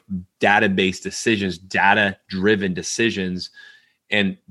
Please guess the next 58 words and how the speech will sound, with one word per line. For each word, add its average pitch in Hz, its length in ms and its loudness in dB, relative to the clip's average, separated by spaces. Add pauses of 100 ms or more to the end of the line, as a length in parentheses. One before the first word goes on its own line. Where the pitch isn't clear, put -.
(280)
everything 156 380 2
that 117 140 0
Doctor 110 200 0
Steven 107 240 -2
just - 280 -4
said 123 400 4
actually 110 280 -4
comes 104 240 -6
from 92 240 -6
data, 95 480 2
data 101 220 2
that 95 140 -4
we 101 140 -4
have 95 160 -4
visibility 92 540 -4
into. 90 440 -8 (300)
We've 82 100 -12
had 110 180 2
visibility 95 460 0
to, 87 140 -10
we 85 60 -12
have 98 200 2
visibility 90 420 -2
to 92 100 -6
in 90 40 -4
our 87 100 -6
own 95 160 -2
practices 90 460 -6
and 85 100 -10
so 92 120 -8
many 90 100 -4
other 87 160 -4
practices. 90 500 -6
So 90 200 -8 (280)
I 104 40 -6
just 107 100 -4
want 123 140 4
you 104 80 0
to 104 40 2
understand 95 360 0
that. 90 120 -2
So - 120 -8
number 92 160 -2
one 117 160 0
is 95 100 -2
if - 120 2
you're 98 100 -2
not 127 400 0 (360)
doing 117 280 2
a 101 40 4
good 95 360 0
job 98 260 2
tracking 98 420 -2
your 92 120 0
numbers 92 440 0
and 98 60 -2
your 90 100 -2
stats, 95 540 -2